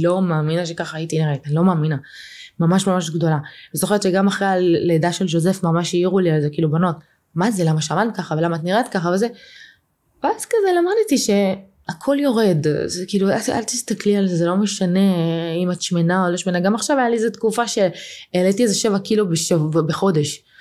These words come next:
בסדר, אני לא נכנסת ל-, ל-,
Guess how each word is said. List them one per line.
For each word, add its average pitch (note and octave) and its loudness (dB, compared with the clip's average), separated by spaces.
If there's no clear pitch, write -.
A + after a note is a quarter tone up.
בסדר, F4 -4
אני G#3+ 2
לא C#4 4
נכנסת A#3+ -2
ל-, G#3+ 0
ל-, F3+ 0